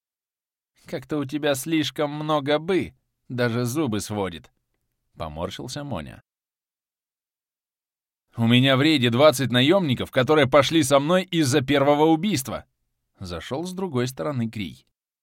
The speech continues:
«Что мне им сейчас говорить? Что две недели прохождения башни были напрасны? Задания-то у них не было?» Крий. Вопрос опять не по адресу.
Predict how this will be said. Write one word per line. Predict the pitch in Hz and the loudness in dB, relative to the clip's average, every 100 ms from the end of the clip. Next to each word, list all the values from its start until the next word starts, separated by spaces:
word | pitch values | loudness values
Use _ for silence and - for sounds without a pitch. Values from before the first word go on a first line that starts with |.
| _ _ _ _ | _ _ _ _
«Что | - - 151 139 | -12 -2 0 2
мне | 110 101 | 2 0
им | 98 | -2
сейчас | 113 117 110 | -2 -2 -2
говорить? | 95 104 117 113 - _ _ _ _ _ _ _ _ | 0 2 2 0 -8 _ _ _ _ _ _ _ _
Что | - 143 123 | -4 -2 2
две | 139 160 | 2 2
недели | 147 127 156 147 | 2 0 2 2
прохождения | 127 123 127 117 151 139 127 | 2 2 2 2 0 2 2
башни | 131 151 156 131 | 4 4 2 0
были | 143 143 | 2 2
напрасны? | 123 117 185 220 185 85 - _ _ _ _ _ 117 | 2 2 2 2 0 -10 -14 _ _ _ _ _ -4
Задания-то | 135 147 139 113 101 107 | 0 2 2 2 0 0
у | 107 | 0
них | 101 107 | -2 -2
не | 92 107 | -4 -2
было?» | 180 85 - _ _ _ _ _ _ _ - | -2 -4 -6 _ _ _ _ _ _ _ -10
Крий. | 113 85 65 - _ _ _ - | -8 -8 -10 -20 _ _ _ -4
Вопрос | 104 98 117 120 117 | -2 0 0 -2 -2
опять | 107 151 127 | -2 -2 -2
не | 101 | -2
по | 107 123 | 0 0
адресу. | 101 85 - | -2 -10 -14